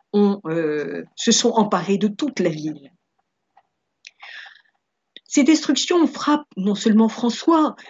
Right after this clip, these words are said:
mais aussi les ambassadeurs étrangers. C'est ainsi que nous avons un Vénitien qui s'insurge contre les destructions qu'il constate. Quelle barbarie ! S'acharner contre des pierres,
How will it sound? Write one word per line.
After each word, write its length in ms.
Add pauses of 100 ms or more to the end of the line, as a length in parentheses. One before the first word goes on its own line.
mais 180
aussi 520
les 200
ambassadeurs 560
étrangers. 720 (160)
C'est 260
ainsi 380
que 100
nous 260
avons 240
un 100
Vénitien 800 (240)
qui 100
s'insurge 800
contre 300
les 140
destructions 600
qu'il 220
constate. 500 (300)
Quelle 240
barbarie ! 840 (480)
S'acharner 760
contre 300
des 140
pierres, 640